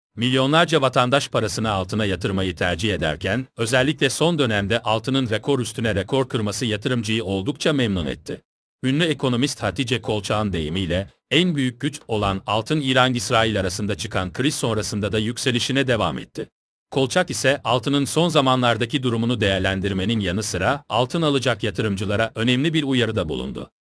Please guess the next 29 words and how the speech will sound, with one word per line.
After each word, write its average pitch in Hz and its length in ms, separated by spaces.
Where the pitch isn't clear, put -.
Kolçak, 113 520
"Bu 151 200
uzun 151 220
zaman 101 380
dilimi, 98 380
merkez 107 460
bankalarının 113 680
altın 117 300
stoklamasından 135 840
kaynaklanıyor. 71 800
Özellikle 127 560
Asya'daki 135 540
tarafta, 95 600
büyük 143 280
miktarda 131 440
fiziki 135 440
altın 127 300
alımı 107 260
gerçekleşti. - 800
Altına 139 420
doğru 117 300
bir 120 180
alım 113 160
hareketi 104 420
olması 92 400
önemli." 113 400
ifadelerine 120 760
yer 78 260
verdi. 67 340